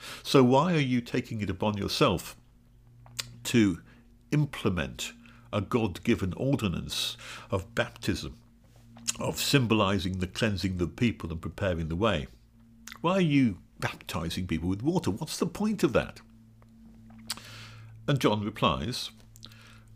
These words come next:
"I baptize with water," John replied, "but among you stands one that you don't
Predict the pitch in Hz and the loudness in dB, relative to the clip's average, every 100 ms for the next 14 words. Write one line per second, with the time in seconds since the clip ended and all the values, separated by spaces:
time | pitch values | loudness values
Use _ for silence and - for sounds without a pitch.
0 | - 131 - 92 - - 87 - - - | 6 6 6 2 0 -6 -8 -8 -10 -10
1 | - - - - - - 78 90 104 135 | -12 -14 -18 -20 -14 -10 -8 0 2 4
2 | - 151 - - - - - - 104 104 | 4 0 -2 -14 -20 -20 -18 -4 -2 -2
3 | 104 - 107 107 107 - - - - - | -2 0 2 0 -2 -14 -20 -20 -18 -10
4 | - 127 123 120 180 185 127 143 131 - | 2 4 6 4 4 4 4 4 2 -2
5 | 120 117 110 104 104 110 98 92 - 98 | -4 -4 -2 0 2 2 0 -4 -4 -4
6 | 87 - 92 90 | -2 0 2 0